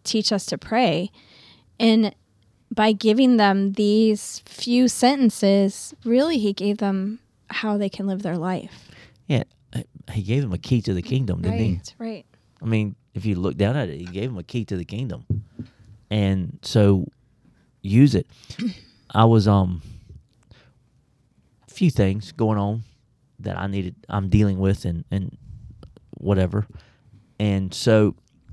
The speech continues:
Speaker 2: literally preparing for this, and I read it in a commentary too. The guy said, "Hey, to you out there," I'm paraphrasing Meadows Loose Translation.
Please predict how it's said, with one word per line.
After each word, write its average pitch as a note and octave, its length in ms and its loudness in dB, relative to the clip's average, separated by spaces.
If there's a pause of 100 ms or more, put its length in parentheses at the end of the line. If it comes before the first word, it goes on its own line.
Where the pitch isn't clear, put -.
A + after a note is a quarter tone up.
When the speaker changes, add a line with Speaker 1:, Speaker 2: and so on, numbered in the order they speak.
(240)
Speaker 2:
literally A2 720 4 (160)
preparing A#2 520 4
for G#2+ 160 2
this, G2+ 420 2
and F#2+ 140 2
I F2 60 0
read F2+ 320 0
it - 140 -4 (520)
in F#2+ 180 -8
a F2 140 -10
commentary G2 440 -4
too. F#2+ 180 0 (680)
The G#2+ 80 2
guy A2 160 4
said, G2+ 240 -4 (420)
"Hey, C#3 380 2 (420)
to G#2 80 -2
you A2+ 240 6
out F2+ 160 4
there," F#2 160 4
I'm F2+ 160 0
paraphrasing F#2 680 0
Meadows F#2+ 220 -2
Loose F#2 140 0
Translation. F#2 560 -8